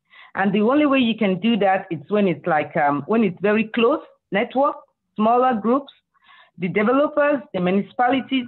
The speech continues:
and the education system for each different area should be structured in a way that, um, when they have, like, their volunteer days, or they should have days. They have Terry Fox run day. They have different things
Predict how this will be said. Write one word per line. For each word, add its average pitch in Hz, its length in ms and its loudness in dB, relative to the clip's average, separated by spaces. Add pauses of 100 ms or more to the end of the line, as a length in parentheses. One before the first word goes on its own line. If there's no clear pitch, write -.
(100)
and 185 160 0
the 175 80 2
education 226 640 -2
system 185 400 -4
for - 280 -6
each 302 180 0 (140)
different 233 500 -2
area 190 540 2 (420)
should 208 280 -2
be 170 420 2 (340)
structured 247 640 0
in 185 140 0
a 180 100 2
way 214 300 0
that, 151 380 0 (440)
um, 147 400 -2
when 247 220 2
they 226 160 2
have, 208 320 0
like, 160 260 2
their 147 460 2 (100)
volunteer 226 600 0
days, 208 520 0 (140)
or 160 500 2 (140)
they 180 60 -2
should 202 180 -2
have 254 240 0 (320)
days. 170 400 0
They 180 80 2
have 247 320 0
Terry 185 260 0
Fox 214 320 -2
run 202 300 2
day. 185 200 2
They 170 80 0
have 185 280 0
different 226 460 -2
things 196 280 -2